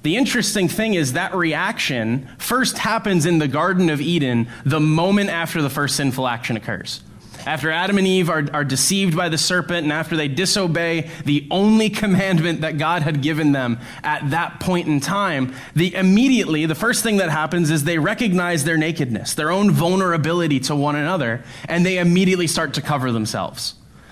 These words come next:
And so there's this shame reaction. There's this, "I, I don't want to be open and vulnerable before you." But not only do they apply this to one another,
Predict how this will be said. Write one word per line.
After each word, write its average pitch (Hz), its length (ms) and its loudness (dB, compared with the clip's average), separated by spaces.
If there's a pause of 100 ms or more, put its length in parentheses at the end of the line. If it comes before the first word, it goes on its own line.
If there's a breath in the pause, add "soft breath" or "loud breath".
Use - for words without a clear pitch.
And 135 160 0
so 165 160 0
there's 156 240 0
this 151 120 0
shame 185 480 2
reaction. 151 540 -2
There's 131 240 0
this, 135 160 0
"I, 139 360 -2
I - 20 -2
don't 175 360 2
want 160 300 0
to 170 140 0
be 143 500 2 (260 loud breath)
open 165 380 2
and 147 160 4
vulnerable 131 760 0 (160 loud breath)
before 131 440 0
you." 98 280 0
But 131 140 -4
not 202 300 2
only 262 260 4
do 196 160 4
they 190 140 0
apply 185 460 0
this 165 220 0 (100)
to 165 100 0
one 143 240 0
another, 135 600 0